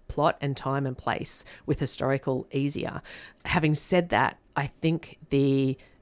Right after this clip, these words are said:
imaginative possibility of what you can do with world building and that ethical responsibility, how will I build a,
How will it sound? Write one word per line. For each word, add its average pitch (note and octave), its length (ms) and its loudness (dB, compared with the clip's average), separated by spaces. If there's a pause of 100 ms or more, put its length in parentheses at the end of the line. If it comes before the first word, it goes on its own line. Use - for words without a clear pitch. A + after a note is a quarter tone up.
(160)
imaginative C#3+ 800 2
possibility - 800 -2
of C3 120 0
what C3 180 2
you C3+ 80 0
can C3 180 -2
do B2+ 160 2
with B2+ 200 0
world B2+ 260 0
building - 400 -4 (340)
and G#3+ 260 6
that D3+ 200 4
ethical C#3+ 340 -4
responsibility, - 680 -6
how E3+ 260 0
will G3 520 2 (320)
I F3 120 4
build C#3 340 0
a, C3 140 -2